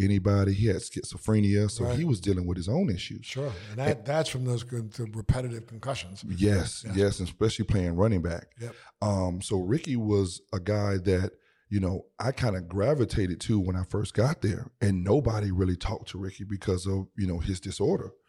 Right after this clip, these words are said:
Speaker 2: Mm-hmm.
Speaker 1: So me and him became close, and it all became close through cannabis.
Speaker 2: Gotcha.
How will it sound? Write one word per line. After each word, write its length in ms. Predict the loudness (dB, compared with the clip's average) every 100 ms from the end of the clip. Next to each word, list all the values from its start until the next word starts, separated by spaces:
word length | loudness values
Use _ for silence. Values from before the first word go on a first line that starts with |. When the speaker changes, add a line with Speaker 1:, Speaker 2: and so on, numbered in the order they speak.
| -6
Speaker 2:
Mm-hmm. 240 | -4 -2 -4
Speaker 1:
So 400 | -8 0 4 4
me 200 | 4 4
and 100 | 4 4
him 180 | 4
became 380 | 2 0 0 0
close, 540 | 0 0 0 -2 -6 -16 _ _
and 120 | -6 -4
it 100 | -2
all 260 | -2 -2
became 320 | -2 0 0 0
close 260 | -2 -2
through 140 | -2 -6
cannabis. 680 | -2 -2 -4 -8 -18 -20 -20 _ _
Speaker 2:
Gotcha. 480 | -16 -14 -14 -14 -16